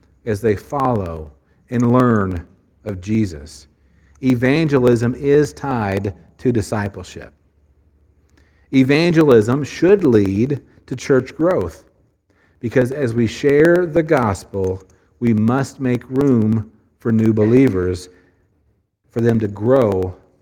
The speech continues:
as disciples. As we close, let me point us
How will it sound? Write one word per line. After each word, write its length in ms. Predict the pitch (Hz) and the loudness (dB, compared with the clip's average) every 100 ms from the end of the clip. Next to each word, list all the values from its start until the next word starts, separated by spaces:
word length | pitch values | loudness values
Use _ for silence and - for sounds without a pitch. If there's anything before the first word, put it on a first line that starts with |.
| _ _ _ _ | _ _ _ _
as 160 | 110 | -10
disciples. 880 | 92 95 - 123 113 80 69 - - _ _ _ _ _ _ _ _ _ _ _ _ _ _ _ _ _ _ _ _ _ | -10 -10 -8 -4 -6 -8 -20 -20 -20 _ _ _ _ _ _ _ _ _ _ _ _ _ _ _ _ _ _ _ _ _
As 140 | 117 | -4
we 80 | 120 | -4
close, 540 | 113 139 127 117 104 - - _ _ | -2 0 2 4 2 -2 -18 _ _
let 120 | 123 | -4
me 280 | 127 113 95 - _ _ _ _ _ | 0 0 -2 -10 _ _ _ _ _
point 260 | _ 120 110 | _ -4 -4
us 260 | 98 - | -4 -10